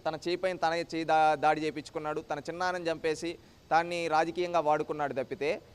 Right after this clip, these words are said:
ఎక్కడన్నా కానీ ప్రజలకు ఉపయోగపడేది ఏదన్నా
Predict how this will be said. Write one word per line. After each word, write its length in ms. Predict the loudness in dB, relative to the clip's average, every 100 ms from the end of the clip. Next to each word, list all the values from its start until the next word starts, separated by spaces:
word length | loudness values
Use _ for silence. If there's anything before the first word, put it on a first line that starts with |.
| -10 0
ఎక్కడన్నా 680 | 0 2 0 0 0 -2
కానీ 440 | 2 2 2 -4 -10 -18 0
ప్రజలకు 440 | 2 6 6 6
ఉపయోగపడేది 600 | 2 4 4 4 4 4 2
ఏదన్నా 300 | 2 0